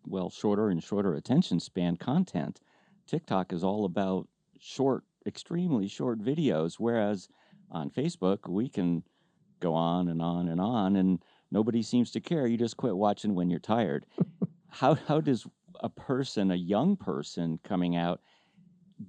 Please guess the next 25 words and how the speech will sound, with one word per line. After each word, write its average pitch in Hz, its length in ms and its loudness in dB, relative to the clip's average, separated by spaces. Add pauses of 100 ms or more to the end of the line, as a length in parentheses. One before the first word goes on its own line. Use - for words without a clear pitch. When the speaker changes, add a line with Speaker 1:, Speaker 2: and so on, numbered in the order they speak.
(180)
Speaker 1:
get 135 300 0
that 117 300 2
skill 107 840 -2
to 110 140 -4
be 107 380 2
able 104 260 0
to 107 580 0
think 117 180 2
like 98 160 -2
an 98 80 2
old 98 220 4
person 85 400 0
now? 73 320 -4 (1600)
Speaker 2:
I 87 100 -4
don't 95 140 -2
know. 90 280 -2 (500)
<laughs> 269 60 12 (1040)
They 131 80 8
have 147 140 8
to 113 180 8
know 120 240 8
that 110 160 6
it - 20 6
exists, 101 560 2
Nick, - 380 0